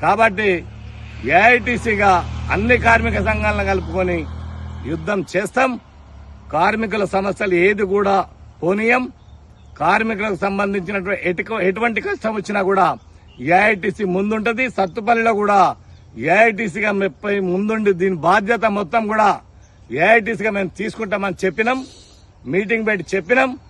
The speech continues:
అదే పద్ధతిలో కింద నుంచి మీ దాకా కూడా ఉద్యమాలు చేయడం అనేది జరిగింది.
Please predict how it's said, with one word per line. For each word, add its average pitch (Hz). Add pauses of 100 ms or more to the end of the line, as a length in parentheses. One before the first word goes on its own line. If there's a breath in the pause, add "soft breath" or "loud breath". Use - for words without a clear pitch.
(520)
అదే 202
పద్ధతిలో 220
కింద 214
నుంచి 214
మీ 202
దాకా 190
కూడా 175 (400)
ఉద్యమాలు 190
చేయడం 185
అనేది 175
జరిగింది. 233